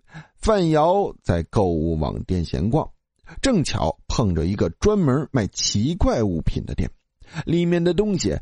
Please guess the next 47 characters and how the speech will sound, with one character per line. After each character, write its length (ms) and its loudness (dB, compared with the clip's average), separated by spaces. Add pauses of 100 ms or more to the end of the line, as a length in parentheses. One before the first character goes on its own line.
(160)
范 220 0
瑶 180 0 (160)
都 240 4
没 260 0
听 260 -4
说 320 -2
过， 120 -4 (640)
这 180 4
让 260 4
一 160 0
向 260 2
喜 180 -4
欢 200 0
挑 340 0
战 220 2
未 160 2
知 200 2
事 180 2
物 140 2
的 80 2
范 180 0
瑶 180 0 (160)
来 240 0
了 160 0
兴 320 -2
趣。 180 -4 (600)
他 100 2
浏 320 2
览 220 0
着 80 0
网 340 -2
页 200 0
上 180 -2
的 80 0
物 240 0
品， 180 -4 (440)
最 120 4
后 300 2 (120)
选 380 0
中 180 2
了 80 0
一 100 0
个 120 0 (140)
普 260 -2
通 220 0
的 80 2
小 180 -2